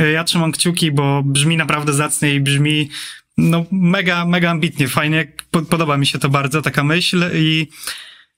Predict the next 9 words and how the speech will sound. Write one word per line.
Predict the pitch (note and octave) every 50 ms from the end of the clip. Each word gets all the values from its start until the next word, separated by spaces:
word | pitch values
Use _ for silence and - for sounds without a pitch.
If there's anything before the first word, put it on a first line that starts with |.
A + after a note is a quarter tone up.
| _ _ -
odnośnie | E3+ D#3 F3 G3 G3+ - G#3+
tych | E3+ G3+ F#3 -
kontaktów, | - G3+ F#3 - F#3+ F3+ F3+ D#3+ C#3 D3
o |
których | C3+ - D#3 C#3+ C#3
mówiłeś, | C#3+ C#3 C#3 D3 D3+ E3+ D#3+ - C#3+
bo | D#3 D3 C#3+
właśnie | C#3+ D3+ - - D#3+
oglądałem | D3+ C#3+ D3+ D3+ D#3+ E3 E3+ D#3 C#3+